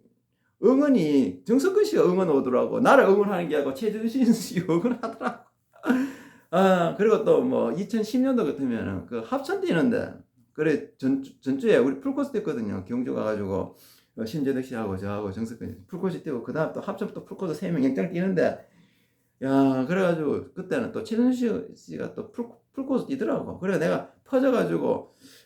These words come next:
한 사십 킬로 다 돼가지고 내가 물어봤어. 뒤에 "정석근 씨 오냐? 안, <laughs> 안 오냐?" 퍼져가지고 이딱 하더라고. <laughs> 예, 최준 씨가, 어, 앞에 먼저 들어가고 그랬습니다.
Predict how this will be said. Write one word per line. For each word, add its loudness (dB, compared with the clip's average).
한 -4
사십 -4
킬로 0
다 0
돼가지고 0
내가 0
물어봤어. 0
뒤에 -2
"정석근 -4
씨 -10
오냐? 0
안, 0
<laughs> -8
안 4
오냐?" 4
퍼져가지고 0
이딱 -4
하더라고. 0
<laughs> -4
예, 0
최준 -4
씨가, -4
어, -8
앞에 -6
먼저 -4
들어가고 -8
그랬습니다. -12